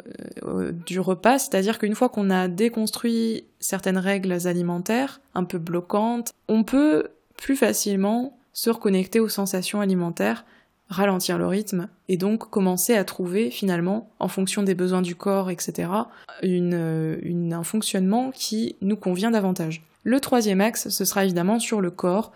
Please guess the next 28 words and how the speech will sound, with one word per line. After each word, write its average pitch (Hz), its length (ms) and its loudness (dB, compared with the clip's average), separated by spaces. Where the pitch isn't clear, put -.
comment 208 540 2
accepter 202 680 0
son 196 240 0
corps. 175 460 0
Il 185 80 -2
faut 185 100 0
savoir 185 300 0
que - 280 -2
du 180 140 -8
coup, 208 140 -10
c'est 202 160 -2
pas 196 360 0
vraiment 190 500 0
quelque 185 260 -6
chose 196 420 -2
de 175 140 0
magique, 180 500 0
c'est - 140 -2
pas 185 140 0
un 180 160 2
déclic, 180 520 -4
c'est - 140 -6
plutôt 185 300 0
un 185 160 0
processus 226 520 -2
dans 185 140 -2
le 165 80 -2
temps, 190 240 0